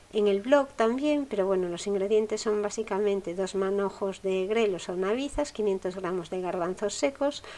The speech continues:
Los garbanzos secos sabéis que, eh, son los que vienen en el paquete y tenéis que ponerlos a remojo una hora antes. Un chorizo rojo,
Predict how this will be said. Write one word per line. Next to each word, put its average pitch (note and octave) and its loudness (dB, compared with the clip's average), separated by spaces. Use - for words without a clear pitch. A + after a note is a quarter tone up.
Los G#3 2
garbanzos F#3+ 0
secos A#3+ -4
sabéis G#3 2
que, G3+ 2
eh, F3+ -2
son G3+ 0
los F#3+ 0
que F3 -4
vienen G3 2
en G3+ 2
el F#3+ 0
paquete A3+ 0
y G#3 -2
tenéis G3 0
que G3+ -4
ponerlos F#3+ -2
a F#3 -4
remojo G#3+ 2
una F#3 0
hora D#3 -2
antes. D3+ -10
Un A3+ 2
chorizo G3+ 2
rojo, D4 2